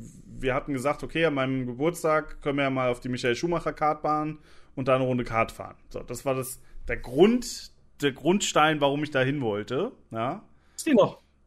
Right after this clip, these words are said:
Speaker 1: Die gibt's tatsächlich noch, ja.
Speaker 2: Okay, krass.
Speaker 1: Und,
Speaker 2: Wir haben,
Speaker 1: ähm,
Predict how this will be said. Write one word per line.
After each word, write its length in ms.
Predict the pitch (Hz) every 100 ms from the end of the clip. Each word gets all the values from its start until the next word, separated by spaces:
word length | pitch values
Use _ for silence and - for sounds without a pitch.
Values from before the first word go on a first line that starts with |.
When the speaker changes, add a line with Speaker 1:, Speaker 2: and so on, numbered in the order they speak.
| _ -
Speaker 1:
Die 60 |
gibt's 220 | 160 277 -
tatsächlich 360 | - 110 98
noch, 200 | 98 98
ja. 320 | 123 120 196 254 131 208 - - _
Speaker 2:
Okay, 260 | - 180 135 - -
krass. 300 | 208 151 127
Speaker 1:
Und, 300 | 131 131 131
Speaker 2:
Wir 140 | 160
haben, 180 | 175 208
Speaker 1:
ähm, 300 | 123 120 127